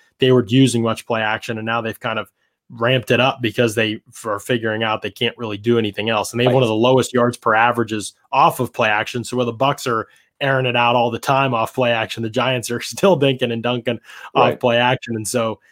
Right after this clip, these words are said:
Speaker 1: I think the biggest thing for the Bucs when the Giants have the football is they have to just terrorize, terrorize this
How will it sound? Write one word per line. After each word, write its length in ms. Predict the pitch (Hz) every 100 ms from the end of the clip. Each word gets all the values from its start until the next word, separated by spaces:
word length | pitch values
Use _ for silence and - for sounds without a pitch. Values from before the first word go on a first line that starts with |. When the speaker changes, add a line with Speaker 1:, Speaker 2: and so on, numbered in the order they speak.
| _
Speaker 1:
I 140 | 131 165
think 180 | 185 156
the 60 |
biggest 400 | 131 160 165 160
thing 200 | 165 165
for 60 | 147
the 100 | 143
Bucs 320 | 139 156 -
when 140 | 151
the 60 | 139
Giants 340 | 131 143 147
have 180 | 151 147
the 80 | 135
football 420 | - 165 156 139
is 80 | 127
they 160 | 139 131
have 300 | 143 143 143
to 100 | 131
just 340 | 127 135 -
terrorize, 840 | - - 165 151 123 104 92 - - _ _ _ - 175
terrorize 720 | 196 202 165 123 104 92 -
this 180 | 127